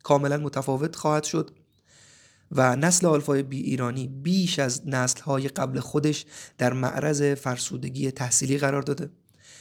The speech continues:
اه، حالا توی درس بعدی مفصل در رابطه با تکنیک‌های تکلیف انجام دادن و مشق نوشتن و، اه، اینکه چطور توی خونه اصلاً با نسل آلفا توی درسشون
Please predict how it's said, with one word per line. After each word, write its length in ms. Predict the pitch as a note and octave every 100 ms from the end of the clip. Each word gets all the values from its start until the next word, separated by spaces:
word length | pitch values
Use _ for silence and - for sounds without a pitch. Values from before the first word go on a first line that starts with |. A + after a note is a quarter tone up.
| - _ _ -
اه، 220 | A2 G#2+
حالا 200 | A2+ D3+
توی 300 | D3+ D3+ C3 - _ - C3
درس 300 | B2 - B2+
بعدی 600 | B2+ C3 C3 D#3 C3+ C#3+
مفصل 560 | C#3 - C3 - C#3+
در 120 | C#3 B2+
رابطه 240 | B2 C#3+
با 200 | C3+ C3
تکنیک‌های 600 | C3 B2+ B2+ B2+ C3+ B2+
تکلیف 560 | C3 C3 - C3+ B2 -
انجام 360 | C3 B2+ B2+ B2
دادن 340 | A#2+ B2+ C#3
و 60 | C3+
مشق 340 | C3 B2 -
نوشتن 380 | B2 B2+ - C3+
و، 140 | C#3 - - - - -
اه، 220 | - -
اینکه 280 | - C#3 C#3
چطور 300 | - C#3 D3
توی 200 | C#3+ D3
خونه 360 | C#3 - C3 C#3+
اصلاً 420 | C3 B2+ B2+ B2+
با 140 | B2
نسل 320 | B2+ B2 - C3+
آلفا 300 | A#2+ - B2+
توی 160 | C#3
درسشون 540 | B2+ A#2+ - C3+ C#3